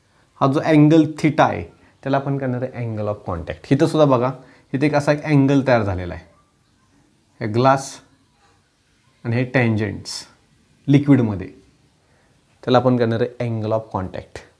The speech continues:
मग angle of कॉन्टॅक्टची डेफिनेशन कशी होईल बघा. Angle of contact म्हणजे काय? तर बघा,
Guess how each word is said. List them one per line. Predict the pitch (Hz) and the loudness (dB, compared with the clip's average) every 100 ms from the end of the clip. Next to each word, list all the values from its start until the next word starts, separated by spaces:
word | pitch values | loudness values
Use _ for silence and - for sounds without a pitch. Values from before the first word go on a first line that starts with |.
| _ _ - | _ _ -6
मग | 131 | -2
angle | 135 139 160 | 0 4 6
of | 170 | 4
कॉन्टॅक्टची | 170 156 151 151 147 | 4 0 2 -2 0
डेफिनेशन | 143 139 135 131 131 120 | 0 0 0 -4 -2 -4
कशी | 110 101 | -4 -4
होईल | 101 | -4
बघा. | 92 90 95 | -4 -4 -4
Angle | 127 127 143 | -2 2 4
of | - 139 | 4 2
contact | 123 117 123 | 2 0 -2
म्हणजे | 110 98 | -4 -4
काय? | 95 87 101 - _ _ - - - - _ - - - _ _ _ _ _ _ _ _ _ _ _ - | -6 -10 -12 -20 _ _ -10 -8 -8 -12 _ -20 -20 -20 _ _ _ _ _ _ _ _ _ _ _ -6
तर | 123 | -2
बघा, | 110 101 | 0 -2